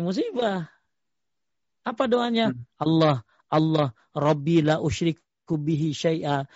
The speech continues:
Speaker 1: "Ya Allah, ya Allah, ah, ya Rabbku, aku tidak menyekutukanmu." Itu dimasukkan oleh para ulama sebagai doa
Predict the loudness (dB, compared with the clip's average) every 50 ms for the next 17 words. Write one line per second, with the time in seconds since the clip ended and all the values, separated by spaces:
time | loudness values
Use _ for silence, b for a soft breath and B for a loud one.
0 | B B B -4 -2 0 0 2 2 2 4 2 2 0 -2 -2 0 2 2 2
1 | 2 0 b b b b -2 0 0 0 2 2 2 2 2 2 0 0 0 -2
2 | -2 0 0 0 -2 -2 -2 0 0 0 0 -2 -4 -4 -4 -4 -2 -2 -2 -2
3 | -2 -6 -8 -10 _ _ _ _ _ _ _ _ _ _ -4 -4 -2 2 2 4
4 | 4 4 2 -2 _ _ -4 -2 0 2 0 0 0 -2 -4 -4 -2 -4 -4 -2
5 | -2 -2 0 0 0 -2 -4 _ -2 -2 0 0 0 2 2 4 4 4 2 2
6 | 0 0 -2 -4 -6 _ _ _ _ _ _ -18 -10 -8 -4 -2 -2 0 0 -2
7 | -2 -4 -2 0 0 0 2 2 0 0 0 0 -2 -4